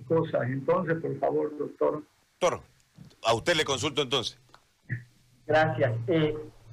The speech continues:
Speaker 3: lo primero que tenemos que ver que nosotros cuando iniciamos el proceso lo iniciamos bajo un video. Nosotros teníamos el video de la sesión del consejo. En ese video se ve claramente y está desdoblado por el icup,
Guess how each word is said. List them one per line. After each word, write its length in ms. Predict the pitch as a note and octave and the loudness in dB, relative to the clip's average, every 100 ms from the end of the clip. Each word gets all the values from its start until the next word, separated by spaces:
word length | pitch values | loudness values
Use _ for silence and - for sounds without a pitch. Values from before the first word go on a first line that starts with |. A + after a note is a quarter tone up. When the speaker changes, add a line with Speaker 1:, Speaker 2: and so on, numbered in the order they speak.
| - - - | -16 -16 -4
Speaker 3:
lo 160 | D#4+ E3+ | 0 2
primero 320 | G3 B3+ - | 4 4 4
que 80 | F#3 | 2
tenemos 400 | F3 F#3+ G3+ - | 0 0 0 -2
que 100 | D3+ | 0
ver 180 | F3 F3+ | 0 0
que 120 | E3+ | -2
nosotros 400 | C3+ F#3 F#3 F3+ | -2 -2 -2 -2
cuando 180 | C#3 C3+ | 0 0
iniciamos 480 | C3 E3+ E3+ C#3 | -2 2 2 0
el 120 | C3+ A#2+ | -4 -4
proceso 440 | C3 - E3+ F#3 | -4 -2 0 0
lo 80 | C#3+ | 0
iniciamos 480 | B2+ B2+ E3 F3 F3 | -2 2 2 2 2
bajo 240 | C3 - | 0 2
un 140 | F3 | 0
video. 360 | D3+ C3 C3+ - - | 0 0 -2 -2 -8
Nosotros 380 | C#3 C3+ F#3+ F#3 | -4 0 0 0
teníamos 420 | D3+ E3 F3+ F3 | 0 2 2 0
el 80 | C#3+ | -2
video 320 | B2 B2+ D3 | -4 0 2
de 100 | D3 | 2
la 140 | B2+ - | 0 -2
sesión 320 | B2 B2 C3+ | -4 -2 0
del 140 | C3+ | 0
consejo. 340 | - - G#3+ G#3+ - - _ _ _ _ - | -2 -2 0 -2 -6 -20 _ _ _ _ -2
En 160 | D#3 F3 | 2 2
ese 200 | G3 E3+ | 2 2
video 520 | C#3+ D#3 F#3 G3+ - - | 2 2 2 0 -6 -2
se 80 | |
ve 180 | C#3+ D#3+ | 0 0
claramente 540 | - F#3 G3 E3 F#3 D#3 | 2 4 4 2 0 -2
y 120 | B2+ | -4
está 200 | B2+ E3+ | 0 2
desdoblado 560 | E3+ C3+ C3 D3 D#3+ - | 2 0 2 2 0 -2
por 140 | B2 | -4
el 80 | A#2+ | -4
icup, 320 | A#2+ E4 F#3+ | -4 -4 -4